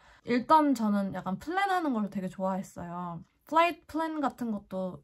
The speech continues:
이제 다 플랜을 해야 되는 거잖아요. 그래서 그게 저는 좋았고, 저는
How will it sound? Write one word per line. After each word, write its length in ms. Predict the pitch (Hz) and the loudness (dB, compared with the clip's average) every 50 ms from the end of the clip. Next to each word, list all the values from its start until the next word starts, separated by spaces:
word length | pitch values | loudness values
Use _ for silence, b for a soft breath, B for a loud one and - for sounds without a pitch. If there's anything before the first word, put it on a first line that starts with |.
| _ - | _ -12
이제 220 | 202 185 185 180 170 | -10 -8 -8 -8 -8
다 160 | - - 208 - | -8 -10 -10 -8
플랜을 380 | - 320 370 381 359 302 269 | -4 -2 0 0 2 0 0
해야 260 | 262 294 359 370 370 | -2 0 2 2 2
되는 240 | 320 262 226 208 190 | 2 0 -2 -2 -2
거잖아요. 800 | 180 170 170 170 170 170 170 175 180 190 208 208 196 175 175 - _ b b b b b b | -4 -6 -10 -10 -10 -10 -8 -6 -4 -2 0 0 0 -2 -4 -10 _ b b b b b b
그래서 280 | - - 214 196 196 190 | -10 -8 -6 -6 -6 -8
그게 360 | - - 233 233 220 269 277 | -8 -6 -6 -2 0 2 2
저는 280 | 220 220 208 202 196 196 | 2 2 2 0 0 -2
좋았고, 540 | - 190 170 170 170 _ - 208 208 185 175 | -4 -6 -8 -10 -10 _ -10 -8 -6 -6 -4
저는 500 | - 208 196 196 196 185 185 185 - | -4 -4 -2 -2 -2 -2 -4 -4 -8